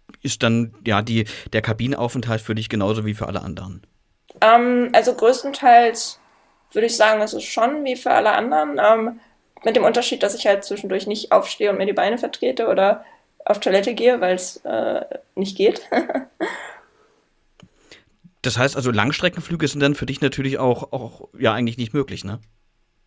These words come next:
Speaker 2: Also wir haben, ähm, zweimal, ähm, eine Reise mit Langstreckenflug gemacht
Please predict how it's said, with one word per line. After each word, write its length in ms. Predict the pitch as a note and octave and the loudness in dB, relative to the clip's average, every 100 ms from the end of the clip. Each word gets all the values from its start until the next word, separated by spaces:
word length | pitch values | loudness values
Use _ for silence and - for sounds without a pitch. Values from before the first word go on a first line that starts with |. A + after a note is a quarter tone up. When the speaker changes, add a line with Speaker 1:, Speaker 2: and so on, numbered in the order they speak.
| _ _ _ _ _ _ _ - | _ _ _ _ _ _ _ -4
Speaker 2:
Also 180 | - A3+ | 0 4
wir 140 | A#3 A3+ | 6 4
haben, 260 | C4 B3+ | 2 0
ähm, 540 | - A3+ A3 A3 A3 A3 _ _ _ _ _ _ _ - | 2 4 6 4 -2 -10 _ _ _ _ _ _ _ -2
zweimal, 540 | - G#3+ C#4 B3+ B3+ A#3 - | 4 6 6 6 6 4 4
ähm, 460 | G#3+ G#3+ G#3 G#3 G#3 | 4 4 0 -4 -2
eine 260 | G3+ G#3+ | 0 2
Reise 260 | G3+ A3 A3 | 4 2 0
mit 140 | G#3 | -4
Langstreckenflug 640 | G3+ G#3 - A3 G3+ - G3+ | -4 -4 -6 -8 -8 -10 -8
gemacht 460 | G#3+ G#3+ E4 - | 2 4 4 0